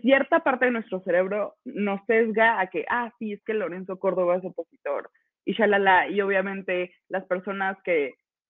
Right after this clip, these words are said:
que no están a favor de la oposición en este país dicen, no, es que Lorenzo Córdoba es del pri o del pan. Este, entonces, como que empiezan a ver que se está moviendo, pero están olvidando el hecho de que está mediando lo que está pasando, está mediando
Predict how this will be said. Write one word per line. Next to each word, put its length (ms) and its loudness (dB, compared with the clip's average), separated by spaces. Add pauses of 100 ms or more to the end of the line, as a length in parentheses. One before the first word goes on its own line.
que 100 0
no 340 -4
están 360 -2
a 60 -6
favor 560 -2
de 420 2
la 160 -2
oposición 600 -8
en 140 -6
este 220 -12
país 320 -4
dicen, 300 -10
no, 180 2
es 120 -2
que 80 2
Lorenzo 480 4 (220)
Córdoba 380 4
es 60 0
del 180 2
pri 260 -2
o 60 -2
del 160 0
pan. 240 -4 (500)
Este, 840 2
entonces, 540 -6
como 220 -6
que 140 2
empiezan 680 0 (380)
a 160 4
ver 280 4 (340)
que 120 0
se 120 0
está 240 -2
moviendo, 520 -2
pero 180 -4
están 300 -6
olvidando 540 -6
el 120 -4
hecho 240 -6
de 140 -4
que 80 -10
está 200 0
mediando 640 0
lo 140 -2
que 60 -18
está 160 -8
pasando, 440 -14
está 180 2
mediando 720 4